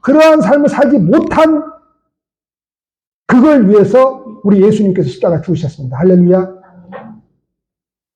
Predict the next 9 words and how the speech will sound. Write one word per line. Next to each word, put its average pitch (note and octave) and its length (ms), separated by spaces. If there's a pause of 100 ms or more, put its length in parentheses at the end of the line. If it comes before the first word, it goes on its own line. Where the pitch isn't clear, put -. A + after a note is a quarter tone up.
(440)
이게 F3 180
얼마나 A3 600
믿음이 E3 360
필요합니까, E3+ 440
여러분? C3 300 (760)
이게 F3+ 180
단순한 F3 420
게 C3+ 80
아닙니다. C3+ 520